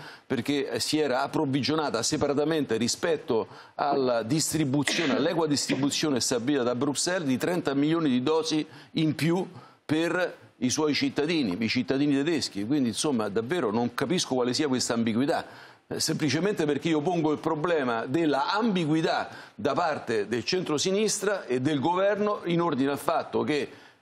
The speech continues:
eh, eh, oltremodo, rispetto alla obbligatorietà della vaccinazione o all'assunzione di responsabilità sulle conseguenze, mette in campo uno strumento che è il Green Pass, il quale di fatto costringe,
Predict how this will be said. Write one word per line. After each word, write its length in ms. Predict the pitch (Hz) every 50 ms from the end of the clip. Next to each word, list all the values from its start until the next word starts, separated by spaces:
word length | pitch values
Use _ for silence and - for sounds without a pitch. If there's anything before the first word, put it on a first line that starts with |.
| _ _ _ -
eh, 80 | 90
eh, 240 | 90 - - 101 101 - 107 98 104 107 107 110 - -
oltremodo, 920 | 165 170 175 147 - 185 185 180 190 190 180 151 123 110 104 98 90 87
rispetto 640 | 101 117 123 117 - - 185 196 185 - - 160 151
alla 140 | 151 156 147
obbligatorietà 840 | 151 156 151 143 156 147 151 156 131 156 151 151 143 - - -
della 160 | - 180 175 170
vaccinazione 840 | 165 160 156 - - 170 165 156 - - - 185 170 143 127 120 113 -
o 240 | - 180 180 175 160
all'assunzione 640 | 156 156 151 147 - - 165 151 139 - - 185 170
di 60 | 156
responsabilità 880 | 156 147 135 - 147 156 143 - 151 147 143 143 156 151 151 139 110 - - - - - -
sulle 300 | - - 175 175 160 165
conseguenze, 760 | 156 190 202 - - 208 202 208 214 220 220 208 - - 190
mette 400 | 180 180 202 220 220 214 - 196
in 120 | 190 165
campo 420 | - 185 180 156 143 135 - 139 156
uno 160 | 175 180 175
strumento 580 | 147 - - 180 196 196 185 165 139 - - 127
che 120 | 143 160
è 20 |
il 80 | 151 143
Green 260 | 143 - 208 208 -
Pass, 420 | - 214 220 220 214 - 220 214 170 - - - - - -
il 140 | - 170 185
quale 520 | - 196 214 196 165 147 135 123 117 - - - -
di 240 | - 127 135 190 202
fatto 420 | 160 - 233 214 196 - - 151 127
costringe, 920 | 139 147 135 - - 170 160 139 123 123 113 107 190 220 233 214 -